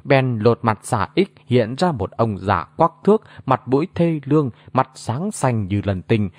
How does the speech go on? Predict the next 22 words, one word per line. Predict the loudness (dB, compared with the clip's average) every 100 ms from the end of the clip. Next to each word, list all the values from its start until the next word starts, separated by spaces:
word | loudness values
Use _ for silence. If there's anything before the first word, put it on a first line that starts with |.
| _ 0
có | 2
uy | 2 -2 -2
phong | -6 -2
hết | -4 -2 0
sức. | 0 0 -20 -12 2
Đông | 2
Tửu | 4 0 0
cũng | 0 0 2 2
lột | 2 0 0
mặt | -2 -2
nạ, | 0 0 -2 -16 -2
Nam | 0 0
Khấp | 0 -2 0
ngạc | -2 -2 -2
nhiên | -2 -2 -2 -4 0
kêu | 0 2
lên: | 0 0 -6 _ _ _ _
"A, | 0 0 0 -4 -4
chàng | 0 0 -2
say | -4 -4 -2
cật | -4 -4 0
cưỡng, | 2 0